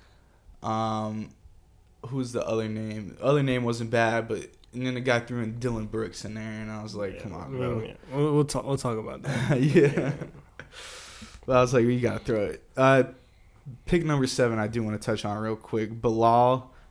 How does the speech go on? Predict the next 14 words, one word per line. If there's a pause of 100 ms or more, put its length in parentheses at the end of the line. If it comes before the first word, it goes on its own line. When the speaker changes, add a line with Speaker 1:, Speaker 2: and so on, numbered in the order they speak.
(140)
Speaker 1:
don't
know
how
to
say
his
last
name,
Wemby's
teammate. (560)
Both
went
top
ten